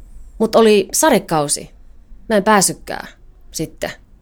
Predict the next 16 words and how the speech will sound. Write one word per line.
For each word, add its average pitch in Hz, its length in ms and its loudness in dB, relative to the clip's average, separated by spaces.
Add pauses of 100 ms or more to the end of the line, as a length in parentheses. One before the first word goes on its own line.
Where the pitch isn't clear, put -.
(400)
ottamaan 127 460 -4
sitä 127 200 -4
junaa, 120 420 -4 (120)
joten 180 220 2
mun 180 120 2
piti 180 200 2
ostaa 165 340 0
sit 147 240 -8
sieltä 151 340 -4 (340)
lentokentältä 151 600 -2
paikallinen 151 520 -2
lento 151 320 -2 (1080)
ja 185 60 2
muuttaa 190 300 4
mun 151 140 -4
suunnitelma. 151 640 -2